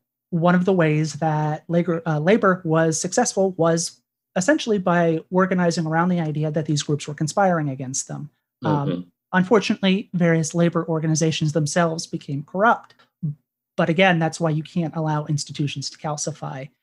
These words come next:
Speaker 1: because ultimately it will become about the institution perpetuating itself. A labor union like the A F L C I O, um, at certain points has gone against the wishes of its workers. Labor unions will sometimes do that because at the institutional level,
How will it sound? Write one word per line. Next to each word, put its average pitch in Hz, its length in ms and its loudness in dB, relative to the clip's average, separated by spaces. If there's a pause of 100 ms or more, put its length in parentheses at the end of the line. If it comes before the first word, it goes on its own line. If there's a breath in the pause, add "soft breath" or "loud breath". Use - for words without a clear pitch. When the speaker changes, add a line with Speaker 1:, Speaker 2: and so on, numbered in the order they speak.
(160)
Speaker 1:
because 156 340 -2
ultimately 175 600 0
it 165 100 -6
will 165 80 -6
become 156 240 -4
about 147 260 -4
the 151 100 -6
institution 156 800 0 (400 soft breath)
perpetuating 175 580 -2
itself. 135 460 -8
A 165 80 -6
labor 160 280 0
union 156 320 0
like 151 180 -2
the 160 120 -8
A 151 160 0
F 147 140 -2
L 147 120 -2
C 147 220 -2
I 143 180 -4
O, 151 280 -2 (420 loud breath)
um, 147 380 -2
at 170 180 -2
certain 165 280 2
points 170 340 0
has 156 380 -2
gone 156 260 0
against 160 320 0
the 175 60 0
wishes 160 340 0
of 160 260 -2
its 165 300 -2
workers. - 580 0
Labor 170 240 2
unions 175 480 2
will 160 140 2
sometimes 160 480 0
do 226 180 2
that 165 300 2 (300 loud breath)
because 180 280 0
at 180 80 -2
the 175 80 4
institutional 202 600 2
level, 160 400 2